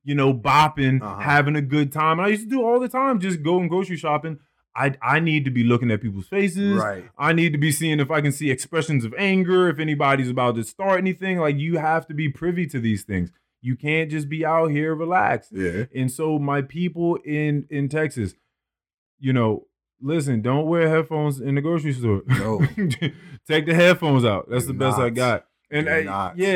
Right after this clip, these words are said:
Speaker 1: and I'm not, and I'm, uh, you know, this is not me saying that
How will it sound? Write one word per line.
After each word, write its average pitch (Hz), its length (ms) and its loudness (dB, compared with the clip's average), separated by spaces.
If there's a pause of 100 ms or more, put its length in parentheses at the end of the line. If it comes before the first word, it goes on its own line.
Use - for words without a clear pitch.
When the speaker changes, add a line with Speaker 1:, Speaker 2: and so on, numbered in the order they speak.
Speaker 1:
and 160 100 2
I'm 180 100 2
not, 190 240 2
and 160 120 -2
I'm, 160 220 -4
uh, 135 220 -2
you 160 140 -4
know, 156 120 2
this 139 140 -2
is 135 80 -8
not 156 200 0
me 147 120 0
saying 147 380 0
that 110 160 0